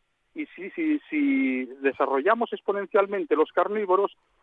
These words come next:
eso desaparecerían esos herbívoros y esas zonas estarían abocadas, pues, porque por imposibilidad de vivir, eh, al cierre. Y eso sería, pues, matorralización más de la que hay ahora mismo todavía y, eh,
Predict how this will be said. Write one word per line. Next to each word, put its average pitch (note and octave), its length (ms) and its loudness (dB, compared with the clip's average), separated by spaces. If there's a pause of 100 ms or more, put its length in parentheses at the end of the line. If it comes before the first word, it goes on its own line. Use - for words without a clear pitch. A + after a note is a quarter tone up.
(140)
eso F3 300 2
desaparecerían C#3+ 800 2
esos - 260 -2
herbívoros G3+ 640 0 (320)
y D3 140 2
esas - 260 2
zonas F3+ 320 2
estarían D3 360 0
abocadas, D#3+ 520 4 (540)
pues, A#2 160 0 (120)
porque A#2 300 -2
por C#3 160 0
imposibilidad C3 840 -2
de C3 100 -2
vivir, E3+ 400 -8 (280)
eh, B2+ 360 2
al A2+ 280 4
cierre. C3 440 0 (320)
Y B2 200 -4
eso B2+ 260 0
sería, D3 340 2
pues, A#2+ 460 2 (120)
matorralización A#2+ 1000 0
más D#3 240 2
de C3 100 -6
la B2 140 -4
que C3+ 140 -2
hay D3 120 2
ahora D3+ 200 2
mismo D#3+ 320 -6
todavía F#3+ 520 4 (440)
y, A3+ 280 -6
eh, B2+ 520 0